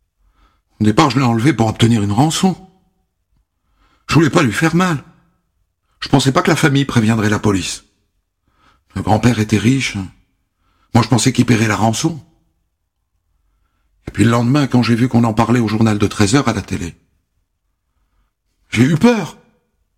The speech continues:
Je savais pas comment sortir de ce piège. Je suis allé marcher. Et quand je suis rentré, le petit commençait à s'énerver dans le studio. Et,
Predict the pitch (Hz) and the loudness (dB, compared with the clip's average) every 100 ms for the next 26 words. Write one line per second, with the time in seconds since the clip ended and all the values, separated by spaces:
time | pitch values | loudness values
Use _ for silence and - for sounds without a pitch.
0 | _ _ _ _ - - - - - 147 | _ _ _ _ -20 -20 -20 -20 0 2
1 | 135 160 196 233 220 196 156 175 - 160 | 2 2 2 0 0 0 0 -2 -2 -2
2 | - 156 156 165 139 - - _ _ _ | 0 0 2 0 0 -6 -18 _ _ _
3 | _ _ _ _ _ _ _ _ _ _ | _ _ _ _ _ _ _ _ _ _
4 | _ _ _ _ _ _ - 120 131 135 | _ _ _ _ _ _ 0 2 2 0
5 | 117 - 156 185 135 120 - _ _ _ | 0 0 2 0 -2 -6 -16 _ _ _
6 | _ _ _ _ _ _ _ _ _ _ | _ _ _ _ _ _ _ _ _ _
7 | - - - 127 123 - 127 131 117 139 | -20 -20 -2 0 0 0 0 0 0 -2
8 | 143 127 - 127 123 120 113 - 110 - | -2 -6 -6 -4 0 0 0 0 -2 0
9 | 120 107 117 117 107 - 95 95 127 131 | 0 2 0 0 -4 -6 -8 -2 0 0
10 | - | -6